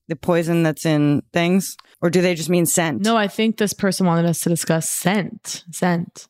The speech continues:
Speaker 2: which I will say
Speaker 1: Well,
Speaker 2: that I, I've always
Speaker 1: yeah.
Speaker 2: romanticized the perfume bottle on the vanity, of course, the spritz on the nape of the neck.
Speaker 1: Of course you have.
Speaker 2: Actually, I guess you don't
Speaker 1: Right.
Speaker 2: put it on the nape of your
Speaker 1: Yeah.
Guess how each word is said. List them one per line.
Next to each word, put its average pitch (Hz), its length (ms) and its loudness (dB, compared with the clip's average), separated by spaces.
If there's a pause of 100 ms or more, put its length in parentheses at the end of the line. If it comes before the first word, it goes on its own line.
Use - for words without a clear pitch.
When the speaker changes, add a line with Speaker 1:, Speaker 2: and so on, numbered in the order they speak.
(100)
Speaker 2:
which 196 180 0
I 202 100 4
will 190 200 4
say 208 280 2
Speaker 1:
Well, 175 580 2
Speaker 2:
that 180 120 2
I, 185 420 2
I've 190 160 2
always 190 300 4
Speaker 1:
yeah. 165 100 4
Speaker 2:
romanticized 170 600 2
the 170 80 -8
perfume 175 400 2
bottle 165 260 2
on 170 140 0
the 165 40 0
vanity, 160 420 2
of 165 100 -4
course, 165 360 0
the - 80 -2
spritz - 380 -2
on 175 120 2
the 165 60 4
nape 160 240 2
of 160 80 -2
the 160 120 2
neck. 160 220 2
Speaker 1:
Of - 40 -12
course 175 340 -2
you 151 100 2
have. 135 200 2
Speaker 2:
Actually, 175 140 0
I 170 60 0
guess 175 180 0
you 180 60 2
don't 160 100 0
Speaker 1:
Right. - 80 -4
Speaker 2:
put 160 80 2
it 160 40 -2
on 180 120 -2
the 170 80 2
nape 160 180 2
of 151 100 -2
your - 100 -2
Speaker 1:
Yeah. - 260 4